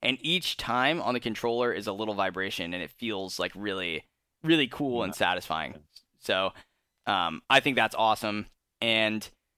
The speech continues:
Speaker 1: it, it, it's just, like, yeah, it's, it's well designed with the controller. Um, and like I said before, like, the upgrade paths and the runes feel really significant,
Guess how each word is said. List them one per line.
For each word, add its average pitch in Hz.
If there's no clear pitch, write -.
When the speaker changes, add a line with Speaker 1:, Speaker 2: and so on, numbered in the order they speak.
Speaker 1:
it, 127
it, 117
it's 120
just, -
like, 107
yeah, 107
it's, 110
it's 127
well 135
designed 101
with 98
the 98
controller. 69
Um, 80
and 156
like 160
I 160
said 165
before, 147
like, 120
the 123
upgrade 131
paths 123
and 104
the 101
runes 120
feel 117
really 113
significant, 104